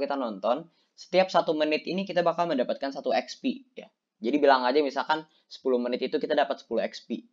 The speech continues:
Nah, seperti yang kalian bisa lihat, di sini ada kotak-kotak. Kotak-kotak ini adalah level. Ya, misalkan setiap level ini membutuhkan minimum X P. Jadi misalkan level pertama ini minimal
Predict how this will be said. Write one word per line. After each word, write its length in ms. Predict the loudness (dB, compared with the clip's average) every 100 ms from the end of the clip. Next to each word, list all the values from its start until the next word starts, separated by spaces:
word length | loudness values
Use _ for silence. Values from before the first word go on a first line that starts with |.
| _ _ _
Nah, 160 | -10 -10 _ _
seperti 240 | -6 2
yang 160 | 2 4
kalian 160 | 4 4
bisa 160 | 4
lihat, 240 | 6 4 2
di 40 |
sini 200 | -2 2
ada 80 | 4
kotak-kotak. 720 | 4 4 2 2 -2 -2 2
Kotak-kotak 560 | 4 4 4 2 0 -2
ini 320 | -2 0 0
adalah 480 | 2 6 8 6 4 0
level. 480 | 0 2 0 0 -2 _ _ _ _ _ _ _
Ya, 160 | -10 -10 _ _
misalkan 380 | -6 -2 0 0
setiap 240 | 2 4 4
level 260 | 4 2
ini 160 | 2 2
membutuhkan 540 | 2 2 0 2 2
minimum 400 | 2 0 0 -2
X 240 | -4 -6 -6
P. 160 | -6
Jadi 160 | -2 -2
misalkan 320 | -2 -2 -2
level 320 | -2 -2 -2
pertama 400 | -2 -2 -2 -2
ini 160 | -2 -2
minimal 340 | -2 0 0